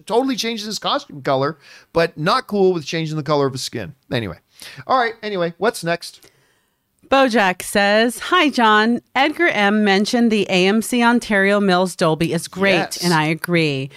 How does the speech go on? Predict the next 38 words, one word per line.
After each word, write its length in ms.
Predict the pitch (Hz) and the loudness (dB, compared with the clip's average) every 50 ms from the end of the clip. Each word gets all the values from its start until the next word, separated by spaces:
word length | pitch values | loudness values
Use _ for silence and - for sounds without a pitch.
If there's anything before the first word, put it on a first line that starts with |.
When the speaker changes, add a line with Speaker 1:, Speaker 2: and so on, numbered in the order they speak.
| - - - - | -18 -20 -10 -4
Speaker 2:
But 120 | - 214 180 | -2 -2 0
for 180 | - 220 208 | 0 -2 -2
imax, 760 | - - 220 262 330 370 311 233 165 143 143 165 - - - - | 0 2 2 4 4 4 4 4 4 2 2 0 -2 -6 -8 -6
check 240 | - - 381 466 - - 494 | -2 0 0 2 4 4 2
out 140 | 480 466 - | 2 2 2
the 160 | - - - | -2 0 2
Edwards 400 | 233 247 240 226 247 247 233 - | 2 0 2 2 0 0 -2 -2
Theatre 340 | - - 226 214 208 208 214 | -2 0 0 2 2 2 0
at 220 | - 190 190 180 | 0 0 -2 0
the 100 | - 190 | 0 2
Ontario 640 | 180 175 180 175 - - 196 196 185 190 196 208 208 202 | 2 2 2 0 -2 -2 0 2 2 4 4 4 2 2
Mills. 640 | 196 185 180 170 170 160 151 135 92 95 143 - - | 2 2 2 2 4 2 2 0 -2 -4 -8 -6 -4
It 100 | 214 220 | -4 -2
has 300 | 202 233 240 240 226 208 - | 0 2 2 2 0 0 -2
a 140 | 214 202 | -4 -4
true 680 | 185 - - - - 214 226 240 247 247 247 254 254 247 - - | -4 -6 -10 -10 -6 -2 0 2 4 4 4 4 2 0 0 0
imax 600 | - 196 202 208 202 202 196 190 190 196 190 - | 0 0 2 2 4 4 4 4 4 2 0 -2
screen, 640 | - - - - - 202 190 180 165 160 151 143 143 - - - - _ | -6 -10 -8 -4 0 2 2 4 4 2 2 0 -2 -4 -10 -18 -10 _
like 220 | 180 196 196 185 | -2 -2 0 0
the 80 | - 202 | 0 0
one 240 | 185 190 196 196 196 | 2 2 4 4 2
at 80 | 170 | 2
Universal 580 | 156 185 190 202 208 196 208 208 202 - - 220 | 2 2 2 2 2 2 0 -2 -2 -2 -2 -4
City 460 | - - 202 180 175 175 175 170 170 - | -2 0 0 2 2 2 2 2 0 0
and 300 | 175 180 175 170 180 180 | 0 0 2 2 2 2
the 140 | 165 165 - | 0 0 0
Irvine 380 | - 180 170 165 170 165 160 160 | 0 0 0 0 0 0 0 -2
Spectrum. 680 | - - 165 156 156 - - - 160 127 117 135 156 | -2 -2 -4 -4 -4 -4 -6 -4 -4 -4 -4 -6 -4
Hope 220 | - 196 196 190 - | 0 0 0 0 0
to 120 | - 220 | -2 -4
see 340 | - - - 196 190 190 180 | -2 -2 0 0 0 0 0
God-, 380 | 165 180 160 160 165 160 165 - _ _ _ - - - _ _ _ _ _ _ _ _ _ _ | 0 0 0 0 0 -2 -6 -12 _ _ _ -20 -20 -20 _ _ _ _ _ _ _ _ _ _
hope 240 | - - 262 285 - - | -2 0 0 0 0 0
to 120 | - 247 | -2 -2
see 400 | 226 - 233 214 214 214 214 170 | 0 0 0 0 2 0 0 -2
Kong 380 | - - 214 190 190 190 202 196 | -2 0 2 4 4 4 2 2
versus 260 | 175 175 170 170 - | 2 2 0 0 -2
Godzilla." 640 | - 185 160 160 160 147 - 147 139 135 110 90 151 | -2 -2 -2 -2 -2 -2 -4 -2 -2 -2 -2 -4 -6